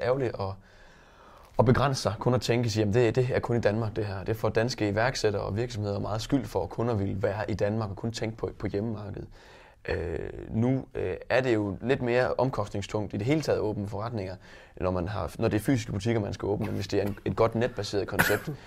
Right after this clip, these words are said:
Men, øh, men vi har helt sikkert, øh, også ambitioner og lyst til, øh, øh, Nordtyskland, Holland, England vil være oplagte, øh, muligheder. Sverige og Norge vil også være, være oplagt, hvis ikke det var fordi, at det er umuligt på grund af den måde, de sælger alkohol.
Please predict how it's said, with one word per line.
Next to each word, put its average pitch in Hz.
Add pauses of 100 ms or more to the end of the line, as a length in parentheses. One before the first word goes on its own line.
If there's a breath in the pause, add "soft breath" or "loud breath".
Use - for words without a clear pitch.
(340 loud breath)
Men, 107
øh, 60
men 82
vi 98
har 113
helt 135
sikkert, 107
øh, -
også -
ambitioner 104
og 92
lyst 104
til, 104
øh, 90 (560 loud breath)
øh, 65
Nordtyskland, 101
Holland, 98 (200)
England 101
vil 95
være 95
oplagte, 101
øh, 95
muligheder. 101 (420 loud breath)
Sverige 113
og 104
Norge 101
vil 101
også 110
være, -
være 95
oplagt, 107
hvis 113
ikke 110
det 104
var 98
fordi, 110
at 104
det 104
er 101
umuligt 110
på -
grund 101
af 98
den 101
måde, 107
de 101
sælger 101
alkohol. 104